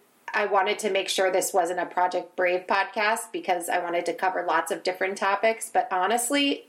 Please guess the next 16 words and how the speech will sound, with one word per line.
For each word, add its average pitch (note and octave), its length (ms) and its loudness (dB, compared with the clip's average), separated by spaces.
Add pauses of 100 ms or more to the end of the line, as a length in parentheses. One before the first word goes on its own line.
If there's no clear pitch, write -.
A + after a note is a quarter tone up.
Project G3+ 400 0
Brave F3+ 500 2
and E3+ 440 0 (800)
sort - 240 2
of A3+ 160 0
what G#3 260 2
I G3 220 2
learned F#3 400 0
in, F3+ 380 2 (100)
in F3 260 -2
getting F#3 360 0
Project F#3 400 -2
Brave F#3 200 0
started E3+ 680 2
helped A3 360 0
me F#3 580 2